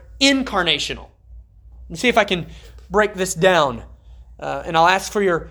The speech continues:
head nodding participation here. Okay, let me ask you some questions and see if we can break this down.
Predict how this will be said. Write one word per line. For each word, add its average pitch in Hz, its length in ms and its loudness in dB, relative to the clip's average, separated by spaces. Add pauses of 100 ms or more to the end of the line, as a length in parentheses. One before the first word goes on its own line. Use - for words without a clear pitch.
head 214 240 0
nodding 185 360 0
participation 190 840 -6 (140)
here. 120 280 -8 (380)
Okay, 180 260 0
let 190 120 -4
me 214 100 2
ask 226 260 -2
you 220 80 -6
some 220 160 -8
questions 180 480 -4
and 180 100 -10
see 202 120 -6
if 190 80 -8
we 185 80 -6
can 185 160 -8
break 165 180 -2
this 170 140 -8
down. 147 340 -2